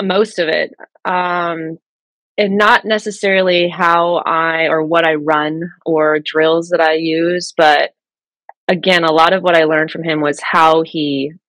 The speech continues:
treated the people around him, how he spoke to his players, uh, how he was so cool. Um, so I try to do that, you know? Um, I try to speak to my players a certain way, um, just let them know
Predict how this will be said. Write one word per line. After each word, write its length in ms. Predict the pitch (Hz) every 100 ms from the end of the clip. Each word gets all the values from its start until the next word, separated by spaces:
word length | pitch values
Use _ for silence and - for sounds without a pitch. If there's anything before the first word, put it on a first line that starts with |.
| _ _ -
treated 440 | - 202 170 151
the 80 | 156
people 340 | 147 165 143 147
around 380 | 139 139 147
him, 360 | 156 - - 170 -
how 220 | 180 165
he 140 | 170
spoke 400 | 165 - 208 185 185
to 120 | 170
his 200 | 160 151
players, 580 | - 143 135 90 - -
uh, 220 | 160 151 151
how 100 | 185
he 120 | 208
was 160 | 202 196
so 160 | 190
cool. 540 | 175 - 220 202 117 - - _ _ _ _ -
Um, 680 | 185 185 170 151 135 - - _ 185
so 100 | 254
I 80 | 226
try 160 | 247
to 80 | 214
do 120 | 214 233
that, 220 | 117 - -
you 140 | 185
know? 200 | 180 175 196 196
Um, 560 | 185 175 170 165 160 156
I 100 | 165
try 180 | 165 170
to 60 |
speak 300 | 165 - 170 -
to 80 | 170
my 140 | 165
players 400 | 165 165 165 165
a 60 | 160
certain 340 | - 160 156
way, 460 | 151 156 160 160 175 -
um, 580 | 156 156 151 147 147 151 160 _ _ _ _ _ -
just 340 | 175 175 - -
let 200 | 170 165
them 200 | 160 156
know 520 | 156 156 156 156 160